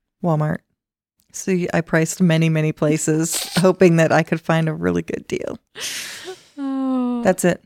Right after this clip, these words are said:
Speaker 2: I was also on eBay this week. I had a radio when I was a kid, and it was purple, and it had a little shoulder strap on it.
Speaker 1: Oh, yes.
Speaker 2: My brother broke it.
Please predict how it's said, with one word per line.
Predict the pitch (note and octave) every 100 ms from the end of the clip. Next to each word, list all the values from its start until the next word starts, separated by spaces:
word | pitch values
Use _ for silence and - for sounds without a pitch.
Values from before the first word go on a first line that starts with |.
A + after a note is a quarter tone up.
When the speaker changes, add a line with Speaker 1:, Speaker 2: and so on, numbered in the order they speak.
| -
Speaker 2:
I | C#4
was | E4 F3
also | F3+ - D3+
on | D#3
eBay | D3+ E3 E3+ D#3+
this | E3 -
week. | E3+ D#3+ D#3 - _ _ _ _ -
I | A3+
had | A#3+
a | G#3+
radio | F3 F#3 F3+ E3 D#3 D3+
when | - E3+
I | E3
was | D#3
a |
kid, | - - F3 D3+ -
and |
it | E3+
was | D#3+
purple, | - - F3 - E3+ F3 - _ _ _ -
and | E3+
it | -
had | E3 E3+
a | D#3
little | D#3+ D3+
shoulder | - D3+ D3 E3+
strap | - F3+ F3 -
on | F#3
it. | F3+ B3+
Speaker 1:
Oh, | D4 F3+ E3+ F3 - _ _ _ -
yes. | - _ C#4+ _ _ - - _ _ _ _ -
Speaker 2:
My | E3+
brother | E3 E3 D#3+
broke | E3+ E3
it. | F3 -